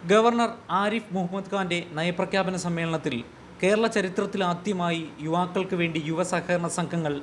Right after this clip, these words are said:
ആരംഭിക്കാൻ പോകുന്നുവെന്ന് പ്രഖ്യാപനം. സെക്രട്ടേറിയറ്റിലും സഹകരണ ഭവനിലും തിരക്കിട്ട ചർച്ചകളും പ്രവർത്തനങ്ങളും ആരംഭിച്ചു.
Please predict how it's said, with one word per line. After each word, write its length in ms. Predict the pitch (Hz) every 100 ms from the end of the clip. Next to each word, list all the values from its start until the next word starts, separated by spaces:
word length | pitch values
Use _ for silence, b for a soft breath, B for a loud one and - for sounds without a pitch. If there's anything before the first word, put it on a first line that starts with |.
| -
ആരംഭിക്കാൻ 560 | 143 160 160 170 180 165
പോകുന്നുവെന്ന് 640 | 165 160 160 151 127 120 - - - -
പ്രഖ്യാപനം. 540 | 147 - 160 120 120 120 - - - -
സെക്രട്ടേറിയറ്റിലും 960 | - 190 240 240 240 220 190 202 190 -
സഹകരണ 460 | - 190 196 208 208
ഭവനിലും 600 | 180 180 175 165 156 - -
തിരക്കിട്ട 300 | 180 180 190
ചർച്ചകളും 680 | 190 190 - 165 165 151 -
പ്രവർത്തനങ്ങളും 800 | 165 170 170 185 165 139 131 -
ആരംഭിച്ചു. 480 | 127 135 131 131 -